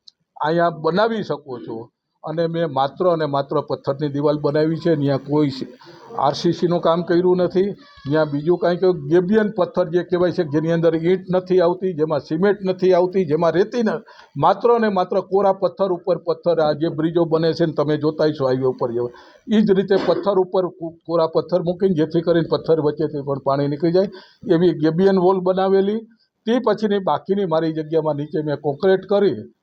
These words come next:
અને સારી ટાઇલ્સ નાખી અને બે બેસવાના ઓટલા બનાવેલા. સેટેલાઇટ ઉપર દર વખતે ઈ સેટેલાઇટમાં એમ દેખાય કે આ કોઈ મોટું બિલ્ડિંગ છે. એટલે કમિશનરશ્રીને હું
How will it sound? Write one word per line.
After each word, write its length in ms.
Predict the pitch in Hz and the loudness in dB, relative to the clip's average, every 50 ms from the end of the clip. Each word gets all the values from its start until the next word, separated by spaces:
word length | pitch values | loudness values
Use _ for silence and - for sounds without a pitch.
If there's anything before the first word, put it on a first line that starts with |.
| _ - | _ -14
અને 200 | 156 156 160 156 | -8 -4 -4 -4
સારી 300 | 143 131 131 139 156 165 | -2 0 -2 0 0 -2
ટાઇલ્સ 380 | 156 - 160 147 160 156 156 - | -2 0 0 0 0 -2 -2 -2
નાખી 280 | 165 156 156 - 190 | -2 -2 0 0 0
અને 120 | 165 151 147 | 0 0 0
બે 200 | 139 139 151 151 | 0 0 0 0
બેસવાના 460 | 147 143 156 151 - 160 160 147 143 | 2 0 0 0 2 2 2 2 2
ઓટલા 420 | 139 120 151 156 160 202 196 190 | 0 0 -2 -2 0 2 0 0
બનાવેલા. 540 | 175 143 131 120 110 104 98 101 101 101 104 135 - _ _ _ _ _ _ _ _ | 2 0 -4 -6 -6 -8 -10 -10 -10 -12 -14 -14 -16 _ _ _ _ _ _ _ _
સેટેલાઇટ 600 | - - - 190 190 190 226 226 208 202 202 190 | -8 -2 0 0 2 4 4 4 4 4 2 2
ઉપર 300 | 202 190 185 - 190 180 | 0 -2 0 0 -2 -2
દર 220 | 170 170 175 185 180 | 0 0 0 2 2
વખતે 360 | 170 175 170 _ - - 180 | 0 -2 -4 _ -4 -4 -2
ઈ 140 | 170 175 156 | -2 -2 -4
સેટેલાઇટમાં 600 | - 165 165 165 180 170 170 165 165 165 165 160 | -6 -6 -4 -2 0 0 0 0 0 -2 -6 -6
એમ 80 | 165 160 | -4 -2
દેખાય 300 | 156 156 160 180 170 156 | -2 -2 0 0 -2 0
કે 120 | 156 160 | 2 0
આ 60 | 151 | 0
કોઈ 200 | 151 - 170 156 | 2 2 0 0
મોટું 320 | 135 139 151 151 160 156 147 | 0 0 0 0 0 0 2
બિલ્ડિંગ 420 | 147 156 170 185 190 165 127 107 | 2 2 2 2 0 0 -2 -4
છે. 120 | 117 120 | -6 -6
એટલે 720 | 110 110 120 - - 139 131 - _ - - _ - 202 170 | -8 -8 -10 -14 -16 -20 -20 -20 _ -20 -18 _ -4 -4 -4
કમિશનરશ્રીને 800 | - 165 160 170 190 185 190 - 180 180 180 - 175 170 165 170 | -2 0 2 2 2 0 2 0 0 0 0 -2 -4 -2 -2 -2
હું 260 | 165 165 165 165 | -2 -2 -2 -4